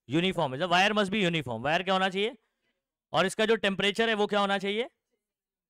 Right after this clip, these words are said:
चेंज नहीं होना चाहिए। समझ आ रहा है? जो भी टेम्परेचर पर आप बात करें वो टेम्परेचर उसका फिक्स होना चाहिए। टेम्परेचर चेंज करते हो तो रेजिस्टेंस चेंज होता है, आगे बात करेंगे अपन। टेम्परेचर वैसे बढ़ाते हैं तो कंडक्टर का रेजिस्टेंस बढ़ता है,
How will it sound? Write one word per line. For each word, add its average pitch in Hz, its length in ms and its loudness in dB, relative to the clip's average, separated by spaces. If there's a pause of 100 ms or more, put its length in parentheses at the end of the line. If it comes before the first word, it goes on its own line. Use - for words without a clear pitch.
(100)
चेंज 196 220 0
नहीं 170 160 -2
होना 117 220 -4
चाहिए। 104 220 -18
समझ 170 240 -6
आ 196 80 2
रहा 247 100 0
है? 247 80 -14 (200)
जो 202 120 4
भी 247 100 -2
टेम्परेचर 220 380 0
पर 214 120 -2
आप 208 120 2
बात 190 220 2
करें 214 140 -2
वो 220 140 0
टेम्परेचर 180 420 -2
उसका 208 240 -4 (260)
फिक्स 180 200 -8
होना 107 180 -6
चाहिए। - 180 -20 (320)
टेम्परेचर 185 380 -2
चेंज 208 240 -2
करते 202 200 -2
हो 220 60 2
तो 220 100 0
रेजिस्टेंस 185 400 -2
चेंज 175 200 -2
होता 160 180 0
है, 170 60 2
आगे 156 120 -4
बात 139 200 -4
करेंगे 110 260 -12
अपन। - 120 -20 (1120)
टेम्परेचर 175 400 -2
वैसे 190 220 0
बढ़ाते 170 300 0
हैं 233 60 -4
तो 220 100 -2
कंडक्टर 175 420 -4
का 190 80 -4
रेजिस्टेंस 180 360 -4
बढ़ता 135 280 -4
है, 113 60 -12